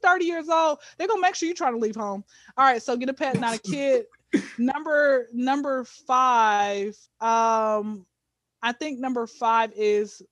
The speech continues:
Speaker 1: <laughs> more people do cocaine than you think.
Speaker 2: Whoa, why is it? Whoa, why is that in your six? Whoa, wait, whoa,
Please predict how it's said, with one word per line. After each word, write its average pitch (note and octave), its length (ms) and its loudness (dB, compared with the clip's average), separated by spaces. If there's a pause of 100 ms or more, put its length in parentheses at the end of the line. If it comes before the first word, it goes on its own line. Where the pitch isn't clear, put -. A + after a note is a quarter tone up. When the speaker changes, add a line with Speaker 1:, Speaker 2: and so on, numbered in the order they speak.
(600)
Speaker 1:
<laughs> - 920 -18
more B3 320 6
people C#4 280 -4
do B3 200 -6
cocaine A#3+ 920 -2
than G#3 140 -6
you G#3+ 120 -8
think. G3 480 -10 (320)
Speaker 2:
Whoa, B3 640 12 (120)
why C#4 360 6
is B3 220 4
it? G#3+ 140 6
Whoa, A#3 720 8
why A3 360 0
is C4 140 -4 (140)
that B3 360 -4
in A3 140 -2
your G3+ 160 0
six? - 560 -4
Whoa, A3 640 0
wait, C#3+ 640 -2 (220)
whoa, E3 580 0